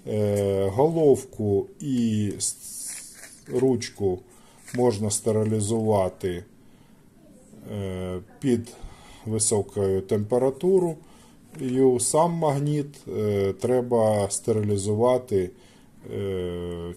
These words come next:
якимись хімічними метоби-, методами, бо неодимові магніти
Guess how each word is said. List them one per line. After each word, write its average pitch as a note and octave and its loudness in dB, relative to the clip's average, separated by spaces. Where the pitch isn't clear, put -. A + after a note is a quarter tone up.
якимись A2 0
хімічними G2 -4
метоби-, G2+ 0
методами, G#2+ -2
бо G2 0
неодимові G2+ 0
магніти B2 -2